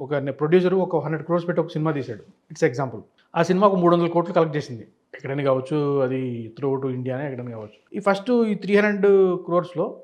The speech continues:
ఎయిటీన్ పర్సెంట్ జీఎస్టీ వెళ్ళిపోతుంది, అంటే ఫిఫ్టీ ఫోర్ క్రోర్స్. తర్వాత ఈ మిగిలిన టూ ఫార్టీ సిక్స్ క్రోర్స్ ఎగ్జిబిటర్స్, ప్రొడ్యూసర్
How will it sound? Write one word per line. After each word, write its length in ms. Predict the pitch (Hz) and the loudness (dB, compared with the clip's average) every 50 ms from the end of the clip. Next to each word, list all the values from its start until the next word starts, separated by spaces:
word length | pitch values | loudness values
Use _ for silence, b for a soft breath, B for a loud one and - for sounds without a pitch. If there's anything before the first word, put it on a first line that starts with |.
| - _ - | -12 _ -4
ఎయిటీన్ 260 | 165 165 196 180 165 | -2 0 0 0 0
పర్సెంట్ 260 | 175 147 165 196 185 | 0 -2 -2 -2 -2
జీఎస్టీ 280 | 156 160 165 165 - 165 | 0 0 0 0 -2 -4
వెళ్ళిపోతుంది, 400 | 143 127 131 120 117 104 101 - _ _ - - | -4 -4 -6 -8 -8 -10 -16 -18 _ _ -12 -8
అంటే 140 | 170 - 254 | -8 -8 -6
ఫిఫ్టీ 280 | - 208 190 190 190 | -4 -6 -4 -2 -2
ఫోర్ 200 | 165 - 151 135 | -2 0 0 -2
క్రోర్స్. 680 | - - 139 123 104 - - 101 - _ _ - - 185 - | 0 -2 -2 -4 -4 -6 -14 -18 -18 _ _ -18 -8 -2 2
తర్వాత 240 | 208 202 202 196 208 | 4 4 6 6 4
ఈ 280 | 220 214 208 202 202 | 4 2 2 2 2
మిగిలిన 400 | 196 175 185 180 190 208 208 208 208 196 190 185 170 160 147 139 135 123 131 - _ _ _ _ _ _ - | 2 4 4 4 6 6 6 6 6 6 6 6 4 4 2 0 -2 -4 -8 -14 _ _ _ _ _ _ -4
టూ 60 | 190 | 0
ఫార్టీ 260 | 170 185 185 175 175 180 | 4 6 6 6 6 2
సిక్స్ 240 | 185 - - - - _ - | -4 -6 -8 -10 -18 _ -2
క్రోర్స్ 340 | 175 165 165 160 - - 233 247 247 226 208 196 185 170 151 156 147 143 139 131 131 131 | 2 4 4 4 2 -2 -2 0 2 4 4 4 4 4 2 0 0 0 0 -2 -2 -2
ఎగ్జిబిటర్స్, 600 | 139 139 147 160 151 160 156 147 131 - 156 165 214 - - _ _ _ - | -2 -2 -2 -2 -2 -2 -2 -4 -6 -6 -6 -6 -6 -8 -14 _ _ _ -6
ప్రొడ్యూసర్ 460 | - 151 151 147 160 160 156 151 147 | -2 0 2 4 4 4 4 4 2